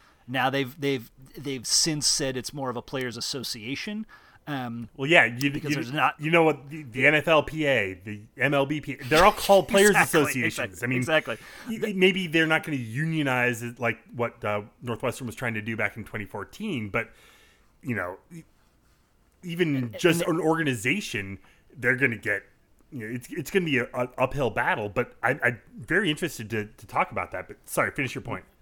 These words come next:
Speaker 1: Well, I was gonna say they, I mean, they stopped short of asking for revenue like the Pac-twelve players did.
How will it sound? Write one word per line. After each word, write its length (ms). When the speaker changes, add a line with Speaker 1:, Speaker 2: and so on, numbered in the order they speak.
Speaker 1:
Well, 160
I 160
was 140
gonna 120
say 120
they, 180
I 60
mean, 140
they 80
stopped 320
short 340
of 220
asking 300
for 100
revenue 460
like 120
the 80
Pac-twelve 460
players 280
did. 300